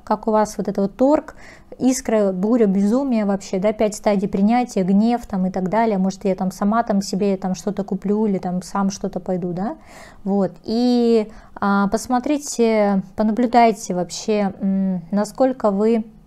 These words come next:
эмоционируете, когда вы какой-то сюрприз, какой-то ништячок приятный получаете от людей, от мира и так далее, да? Есть же ощущение, что вы сдерживаете свои эмоции достаточно ярко.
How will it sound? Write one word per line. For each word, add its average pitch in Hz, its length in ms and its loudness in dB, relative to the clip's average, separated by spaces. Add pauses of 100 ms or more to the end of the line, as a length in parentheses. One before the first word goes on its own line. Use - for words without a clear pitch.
(560)
эмоционируете, 226 1300 0
когда 190 360 0
вы 226 100 -2
какой-то 214 460 -2
сюрприз, 226 600 -4
какой-то 208 380 -4
ништячок 202 540 -2
приятный 208 520 -2
получаете 196 560 -4
от 190 120 -6
людей, 202 380 0
от 214 140 -2
мира 208 380 2
и - 20 -6
так 196 220 -10
далее, 185 340 -4
да? 196 240 -10 (500)
Есть 262 280 0
же 240 60 0
ощущение, 208 580 -2
что 190 180 -10
вы 185 80 -4
сдерживаете 190 600 -6
свои 180 300 -6
эмоции 175 420 -8
достаточно 180 520 -12
ярко. 175 440 -14